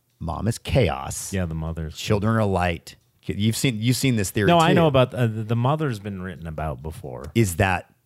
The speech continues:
Speaker 1: mom over there
Speaker 2: Hmm.
Speaker 1: underneath that orange light?
Speaker 2: Who
Speaker 1: Is,
Speaker 2: knows?
Speaker 1: and that would be chaos.
Speaker 2: Problem is, is that they're either gonna, because unfortunately Ray Stevenson's left us.
Speaker 1: Oh,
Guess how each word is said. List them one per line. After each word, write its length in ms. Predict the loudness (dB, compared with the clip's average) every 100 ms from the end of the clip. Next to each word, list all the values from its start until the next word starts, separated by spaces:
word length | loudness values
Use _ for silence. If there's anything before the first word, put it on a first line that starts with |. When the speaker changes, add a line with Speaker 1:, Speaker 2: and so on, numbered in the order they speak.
| _ 0
Speaker 1:
mom 640 | 6 8 6 2 -6 -14 -16 -20 _ _ _ _ _
over 240 | -4 -2 -4
there 560 | 2 4 4 -2 -16 _ _ -8
Speaker 2:
Hmm. 160 | -6 -6 -10 _ -2
Speaker 1:
underneath 460 | 0 2 0 -4 -6
that 240 | -8 -6
orange 260 | -10 -10 -4
light? 240 | -4 -4 -8 -10 0
Speaker 2:
Who 60 |
Speaker 1:
Is, 60 | 2
Speaker 2:
knows? 160 | 2 2
Speaker 1:
and 200 | -2 -2
that 120 | -4
would 140 | -6 -8
be 300 | -8 -8 -10 _
chaos. 580 | -4 -2 -2 -8 -12 -16 _ _ _ _ _
Speaker 2:
Problem 360 | 0 2 4 2
is, 140 | 2
is 160 | -2 0
that 200 | -2 0
they're 160 | 0
either 220 | 2 0 0
gonna, 280 | 0 0
because 600 | 0 -4 -4 -2 -2 -4 -14 _ _ -10
unfortunately 720 | -8 -2 -2 0 -2 -2 -2
Ray 200 | -2 -4
Stevenson's 680 | -4 -4 -2 -2 -4 -6 -4
left 260 | -4 -4 -10 -20 _ -14
us. 380 | -12 -12 -14 -16 -14
Speaker 1:
Oh, 540 | -10 -10 -12 -16 -18